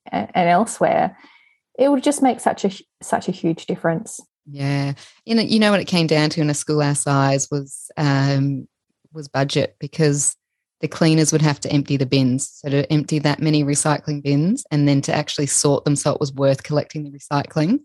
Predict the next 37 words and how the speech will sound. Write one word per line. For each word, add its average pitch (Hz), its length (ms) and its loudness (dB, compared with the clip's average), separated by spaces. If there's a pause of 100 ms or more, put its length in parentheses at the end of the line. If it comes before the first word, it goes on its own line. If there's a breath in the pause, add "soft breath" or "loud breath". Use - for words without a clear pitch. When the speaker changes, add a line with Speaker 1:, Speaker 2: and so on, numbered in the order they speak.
(380)
Speaker 2:
it 147 80 -20
was 143 80 -16
Speaker 1:
Mm. 226 100 4 (140)
Speaker 2:
budget. 180 220 0 (680)
So - 160 -2
Speaker 1:
Mm. 196 100 4
Speaker 2:
again, 147 680 0
everything 151 460 -4
in 180 80 0
education 156 680 -6
comes - 300 -18
back - 220 -14
to 185 100 -18
budget. - 480 -12
<laughs> - 320 -10
Speaker 1:
Yeah, 247 760 4
so 277 220 0
interesting. 269 420 -2
Actually, 233 320 0
at 233 100 0
my 240 140 4
daughter's 233 400 0
school, 180 720 -2
um, 175 500 -2 (460)
she's 185 320 -2
in 175 140 -4
year 160 100 -6
five 160 340 0
now, 170 340 -4 (400 soft breath)
they, 214 800 2 (340)
the 190 200 0
fi-, 196 240 0
year 196 160 2
five 180 240 0
and 175 100 -4
six - 260 -8
students, 170 640 -2